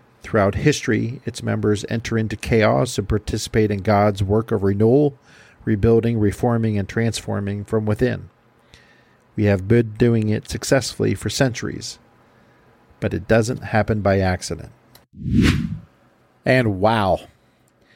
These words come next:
if you've ever seen the movie Fort Apache, The Bronx, <laughs> just watch the first twenty minutes of the opening of that movie. It'll grab your attention, but boy,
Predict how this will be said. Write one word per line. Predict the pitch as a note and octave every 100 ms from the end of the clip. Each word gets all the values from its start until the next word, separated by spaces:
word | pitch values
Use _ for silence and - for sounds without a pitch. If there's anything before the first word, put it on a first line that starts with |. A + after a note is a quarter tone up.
| _ _ _ _ _ -
if | G#2 A2+
you've | G2+ -
ever | - C3 B2+ C3+ A#2 F#2+ _ _ -
seen | - C#3+
the | A2
movie | A2+ A#2 A#2+ A#2 _
Fort | - A#2+ G#2
Apache, | A2 G#2+ B2
The | G#2
Bronx, | G#2 G2 B2+ A#2+ - -
<laughs> |
just | - A2+ B2
watch | A2+ -
the | A#2 F#2+ F#2 _ _ - - _ _ _
first | - A#2+ - -
twenty | - A#2+ A2 G#2
minutes | G2+ B2+ - -
of | G2+
the | G2+ G2+
opening | G2 A2 G#2
of | F2+
that | F2+ -
movie. | A2 A#2 C#3 - _ _ - _ _ _ _ _ -
It'll | B2 A2
grab | A2 G#2+ G#2
your | G2
attention, | - A#2 G#2+ A#2 G#2 -
but | G2+ G2+
boy, | G#2 F#2+ D#2